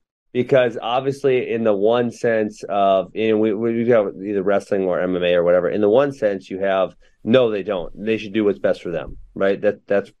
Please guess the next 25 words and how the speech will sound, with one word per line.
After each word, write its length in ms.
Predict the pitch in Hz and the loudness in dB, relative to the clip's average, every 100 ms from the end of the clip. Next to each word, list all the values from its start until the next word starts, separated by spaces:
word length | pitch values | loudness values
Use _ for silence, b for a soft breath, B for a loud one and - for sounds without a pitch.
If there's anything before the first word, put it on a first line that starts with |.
| _ | _
for 100 | 98 | -8
certain. 380 | - 92 82 76 | -2 -2 -2 -4
On 200 | 95 104 | 0 2
a, 300 | 101 95 90 b b b | 2 2 0 b b b
and 140 | 107 117 | 0 2
that's 180 | 131 135 | 2 0
probably 280 | 139 131 | -4 0
on 140 | 123 110 | 0 0
a 40 | |
more 200 | 104 107 | 0 0
individual 720 | 104 104 98 104 98 104 95 | -2 -6 0 -2 2 2 2
basis 560 | - 92 92 - 87 - | 0 -4 -4 -4 -8 -2
of, 220 | 92 85 | -2 -2
like, 180 | 90 90 | -2 -4
should 160 | - 113 | 0 2
I 40 | |
wrestle 300 | 104 104 98 | 2 2 -2
this 80 | 90 | -4
match 220 | 92 92 | -4 -4
'cause 140 | - | -4
I'm 80 | 95 | -4
hurt, 280 | 85 98 101 | 0 0 0
or 140 | 85 | -4
should 220 | 90 - 95 | -4 -2 0
I 280 | 90 87 | 2 0